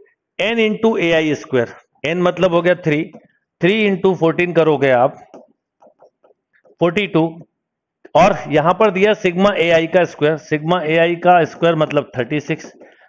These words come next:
तो फ़ोर्टी टू से बड़ा थर्टी सिक्स तो नहीं होता, ये खत्म। अब यहां देखो, ये इधर की तरफ दिया, ये सही है क्योंकि फ़ोर्टी टू greater than equal to thirty six। यहां पर n है ही नहीं, तो n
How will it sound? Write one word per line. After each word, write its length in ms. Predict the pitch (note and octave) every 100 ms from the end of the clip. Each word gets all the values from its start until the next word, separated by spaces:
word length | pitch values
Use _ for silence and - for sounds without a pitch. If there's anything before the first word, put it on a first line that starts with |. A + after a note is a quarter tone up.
| -
तो 80 | C#3+ C#3+ -
फ़ोर्टी 240 | D3 E3+
टू 140 | E3+ E3+
से 140 | F#3
बड़ा 200 | D#3+ E3+
थर्टी 300 | E3 C#3+ D#3+
सिक्स 220 | F3 E3
तो 80 | F3
नहीं 120 | E3+
होता, 200 | F3 E3+
ये 280 | C#3+ B2+ B2+ - _ -
खत्म। 320 | B2+ C#3+ C3+ _ _ _ _ _ _ _ _ _ _ _ C3
अब 120 | C#3+
यहां 200 | D#3+ F#3
देखो, 260 | G3 G3
ये 200 | F#3 D#3 E3+ F3 D3+
इधर 220 | D3 F3+ F3 -
की 80 | F#3
तरफ 220 | F3+ G3
दिया, 220 | D#3+ F#3+ F3
ये 180 | B2+ B2
सही 320 | C3 B2+ E3
है 140 | E3+ C#3 -
क्योंकि 260 | C3+ C3+ D3+
फ़ोर्टी 340 | C#3+ C#3+ E3
टू 140 | D#3+ F3
greater 320 | C#3+ C3+ D3+
than 140 | D#3 D3+
equal 300 | C#3 D3+ C#3
to 140 | G#3 G#3 - _ -
thirty 220 | B2 C#3 C#3
six। 300 | D3 - - _ _ _ -
यहां 220 | D3 E3+
पर 200 | F#3 G#3 D#3+
n 160 | F#3
है 200 | D#3 B2+
ही 120 | D#3 F#3
नहीं, 220 | F#3 E3+
तो 140 | - D3+
n 120 | E3